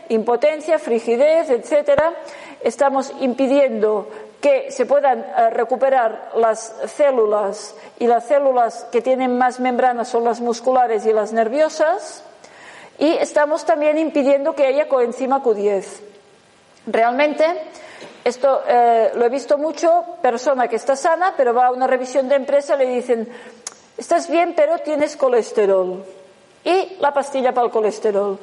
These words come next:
como si lo malo fuera tener colesterol. Y esa persona ya se va envejeciendo. Cada año que pasa, pues se le ponen dos o tres encima y empieza a tener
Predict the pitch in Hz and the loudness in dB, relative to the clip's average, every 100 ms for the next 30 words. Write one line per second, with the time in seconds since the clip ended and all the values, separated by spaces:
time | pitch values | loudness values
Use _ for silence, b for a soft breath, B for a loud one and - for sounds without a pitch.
0 | B B 254 262 254 285 269 254 285 349 | B B -2 -2 0 2 2 2 0 0
1 | 359 277 247 240 233 220 233 202 - 180 | 0 -2 0 0 0 0 0 0 0 -2
2 | 139 139 202 - B B B B B B | -2 -6 -12 -18 B B B B B B
3 | B 262 302 277 285 285 311 302 349 - | B 0 0 0 -2 0 0 2 0 0
4 | 269 269 302 269 277 302 302 240 262 262 | 0 0 2 2 2 0 -2 -2 -2 0
5 | 233 214 240 233 247 254 262 294 294 277 | 0 0 2 2 2 0 0 0 2 2
6 | 262 262 254 285 285 339 349 349 262 247 | 4 2 2 -2 0 2 0 2 0 0
7 | 247 247 240 277 302 285 240 233 226 220 | 0 0 2 0 0 0 -2 -2 0 0
8 | 233 208 277 262 226 220 247 - B B | 0 -2 0 0 2 0 -2 -6 B B
9 | B 247 247 269 285 285 269 294 | B 0 0 2 2 2 2 0